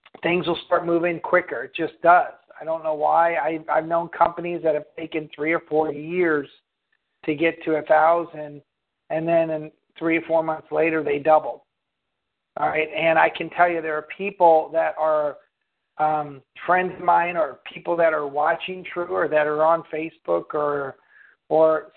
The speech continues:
seeing what we're doing, calling me. Three of them called me out of the blue today and asked me what's True about. So it's, it's gonna start getting out there, and it's just gonna take a few more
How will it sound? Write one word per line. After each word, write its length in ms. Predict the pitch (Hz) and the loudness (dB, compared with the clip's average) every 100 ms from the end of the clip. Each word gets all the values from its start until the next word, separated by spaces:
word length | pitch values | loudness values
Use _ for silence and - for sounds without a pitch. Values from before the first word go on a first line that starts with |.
| - | -8
seeing 300 | 180 175 170 | -6 -4 4
what 200 | 160 160 | 4 4
we're 120 | 160 | -4
doing, 420 | 151 160 170 165 | -4 -4 -4 -6
calling 520 | - - 180 190 170 | -10 4 4 4 -2
me. 200 | 160 156 151 | -10 -14 -10
Three 220 | 160 185 | -4 -4
of 60 | |
them 140 | 165 151 | -4 -8
called 320 | - 160 156 | 2 2 2
me 100 | 160 | -2
out 160 | 156 151 | -4 -6
of 80 | |
the 80 | 143 | -8
blue 280 | 139 151 160 | -14 -16 -14
today 380 | 143 151 160 160 | -10 -2 0 0
and 100 | 143 | -4
asked 340 | 143 156 - | -6 -8 -8
me 420 | 156 156 147 143 _ _ _ _ _ | -12 -8 -8 -10 _ _ _ _ _
what's 220 | 160 160 - | -2 -2 -2
True 160 | 170 165 | 2 2
about. 320 | 147 127 87 - _ _ _ _ - | 2 -2 -6 -12 _ _ _ _ 4
So 440 | 160 151 143 143 _ _ - | 4 4 -2 -8 _ _ -12
it's, 180 | 160 - | -12 -10
it's 140 | 165 - | -14 -2
gonna 220 | 196 226 | 0 0
start 240 | - 226 202 | -2 -4 0
getting 240 | 196 196 | -2 0
out 300 | 170 180 180 | 2 2 0
there, 320 | 147 127 117 - _ _ _ _ _ - | -8 -12 -14 -18 _ _ _ _ _ -12
and 120 | 160 | -10
it's 140 | 151 | -8
just 200 | - 165 | -6 -6
gonna 140 | - 180 - | -4 -4 0
take 220 | 180 - | 0 0
a 60 | - - | -14 -6
few 440 | 185 190 185 185 - _ _ | 2 2 2 -2 -12 _ _
more 600 | 165 170 175 165 165 | -2 0 2 2 0